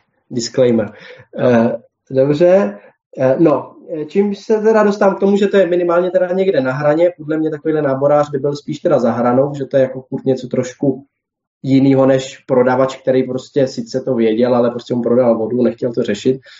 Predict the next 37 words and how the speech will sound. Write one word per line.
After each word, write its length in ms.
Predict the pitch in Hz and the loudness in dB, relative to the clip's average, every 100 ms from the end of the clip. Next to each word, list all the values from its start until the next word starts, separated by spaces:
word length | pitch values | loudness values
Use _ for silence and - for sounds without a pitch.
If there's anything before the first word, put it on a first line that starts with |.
| - _ - | -20 _ -18
tak 160 | 131 127 | -6 -4
je 100 | 120 | 0
to 260 | 131 131 | 0 -2
furt 140 | - 135 | -10 -4
něco 240 | 135 - | -4 -2
trošku 260 | 139 135 123 | -6 -2 2
jiného, 160 | 131 | 4
ale 300 | 143 151 147 - - | 6 4 2 -2 -2
je 100 | 147 | 0
tam 160 | 165 160 | 2 0
asi 280 | 139 - 147 | -2 0 2
nějaká 480 | 131 131 - 147 | 2 0 0 0
jako 200 | 135 135 | 0 -2
šedá 320 | 147 139 143 123 | -2 0 2 2
zóna, 320 | 117 127 131 | 0 0 0
kdy 320 | 131 131 117 _ _ _ - | 0 0 -2 _ _ _ -18
si 200 | - 123 | -12 -6
to 160 | 135 | -2
někdo 260 | 127 117 123 | 0 0 0
bude 120 | 127 | -2
vykládat 400 | 123 123 123 - - | -2 -2 -2 -2 -6
spíš 320 | - 131 113 | -10 -10 -4
trošku 600 | 135 127 - - 120 110 | -2 -2 -4 -4 -2 -2
víc 380 | 107 127 139 - - _ _ _ - | -2 -4 -6 -12 -20 _ _ _ -4
na 180 | 123 120 | 0 2
jednu 180 | 127 | 0
stranu 180 | 127 139 | 0 2
nebo 160 | 135 117 | 2 2
na 100 | 107 | 0
druhou, 320 | 135 147 147 _ - | 0 0 0 _ 0
ale 140 | 143 | 2
minimálně 320 | 165 170 156 | 4 4 2
je 40 | 151 | 0
to 100 | 143 | -2
hodně 200 | 143 123 | -2 -2
na 80 | 107 | -4
hraně. 220 | 104 | -8